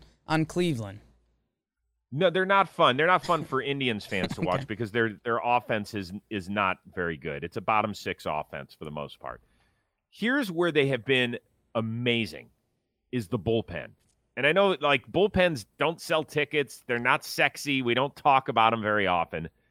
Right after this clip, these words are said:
Speaker 2: But the quartet of Whitgren, Shaw, who came back to Cleveland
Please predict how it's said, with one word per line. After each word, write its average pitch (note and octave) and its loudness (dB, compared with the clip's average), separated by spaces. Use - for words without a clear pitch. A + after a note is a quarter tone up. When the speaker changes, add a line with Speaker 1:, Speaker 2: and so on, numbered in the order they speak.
Speaker 2:
But C3+ 6
the C#3 0
quartet G3 0
of B2 4
Whitgren, G3 2
Shaw, D#3+ 8
who B2 -6
came F3+ -2
back E3+ 4
to C#3 -4
Cleveland A#2 0